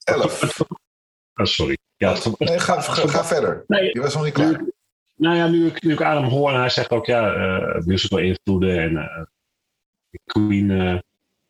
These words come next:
Speaker 2: het, het verbaast me ook eigenlijk weer niet dat, dat Adam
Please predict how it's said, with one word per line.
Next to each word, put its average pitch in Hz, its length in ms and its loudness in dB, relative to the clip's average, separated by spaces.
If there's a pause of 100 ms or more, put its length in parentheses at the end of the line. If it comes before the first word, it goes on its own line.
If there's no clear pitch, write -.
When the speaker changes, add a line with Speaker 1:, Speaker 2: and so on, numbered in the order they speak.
Speaker 2:
het, - 340 -4
het - 200 -6
verbaast 160 340 0
me 151 60 2
ook 139 60 -2
eigenlijk 127 300 0
weer 127 100 2 (120)
niet 123 160 -2
dat, 120 280 0
dat 110 140 -2
Adam 113 600 2